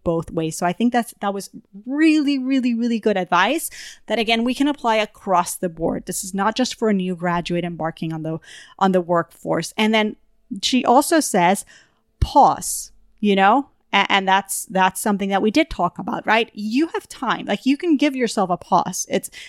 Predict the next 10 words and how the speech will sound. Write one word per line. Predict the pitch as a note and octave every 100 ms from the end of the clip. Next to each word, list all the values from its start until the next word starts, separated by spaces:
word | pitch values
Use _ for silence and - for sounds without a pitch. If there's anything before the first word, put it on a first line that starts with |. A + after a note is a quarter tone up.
| -
sometimes | - A#3 C4+ C4+
she, | - -
she | G#3 G#3+
said | - C#4+ G3
it's | F3+ -
the |
hardest | F#3+ - G#3+ A#3+ -
but | G3+
most | G3+ G3 -
effective | - F3+ F3 - E3+